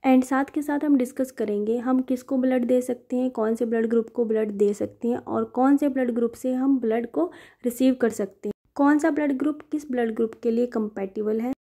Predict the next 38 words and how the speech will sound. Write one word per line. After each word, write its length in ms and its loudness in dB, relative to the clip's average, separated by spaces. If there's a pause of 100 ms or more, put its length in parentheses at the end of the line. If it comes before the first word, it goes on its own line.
So 140 2
चलिए 280 6
शुरू 240 0
करते 260 -2
हैं 140 0
आज 180 -4
का 160 -6
वीडियो, 380 -2 (200)
ब्लड 300 0
टाइप 280 -6 (100)
कंपैटिबिलिटी। 960 -4 (300)
तो 60 -6
चलिए 220 6
सबसे 260 -2
पहले 200 -2
बात 300 0
कर 140 -6
लेते 280 -4
हैं 140 -2
ब्लड 260 0
ग्रुप 280 -4
के 120 -2
बारे 280 -4
में। 100 -2 (140)
देखिए 320 4
ह्यूमन 320 4
बॉडी 300 0
में 140 0
फोर 260 -2
टाइप्स 320 -8
के 120 -6
ब्लड 240 -2
ग्रुप 240 -4
पाए 200 -2
जाते 360 -6
हैं, 200 -4 (340)
ए, 380 2 (420)
ओ, 320 2